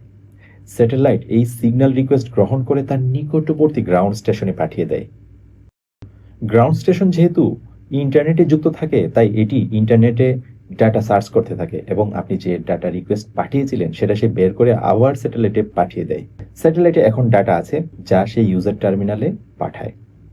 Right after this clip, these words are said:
ইউজার টার্মিনাল এই ডেটা রাউটারের মাধ্যমে কম্পিউটার, মোবাইল বা অন্য কোনো ডিভাইসে পাঠায়, যা আপনি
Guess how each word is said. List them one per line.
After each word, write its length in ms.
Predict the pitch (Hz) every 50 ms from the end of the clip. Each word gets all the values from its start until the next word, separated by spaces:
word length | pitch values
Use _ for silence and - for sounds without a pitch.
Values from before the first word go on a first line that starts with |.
| - - - - - - -
ইউজার 240 | 135 160 170 208
টার্মিনাল 440 | 208 - 190 160 151 127 110 82 78 113
এই 140 | 113 113 117
ডেটা 400 | - 123 123 127 127 95 82 78
রাউটারের 460 | 80 92 98 117 113 135 147 143 143
মাধ্যমে 400 | 131 120 98 95 - 92 92 85
কম্পিউটার, 640 | 82 - 92 90 85 90 95 92 92 95 92 92 87
মোবাইল 360 | 85 85 82 82 85 90 90
বা 100 | 90 92
অন্য 380 | 87 - 117 127 135 135 139 135
কোনো 220 | 127 139 135 131
ডিভাইসে 320 | 123 113 110 104 98 - -
পাঠায়, 280 | - 87 85 90 82
যা 160 | 80 85 87 87
আপনি 280 | 87 - 113 131 131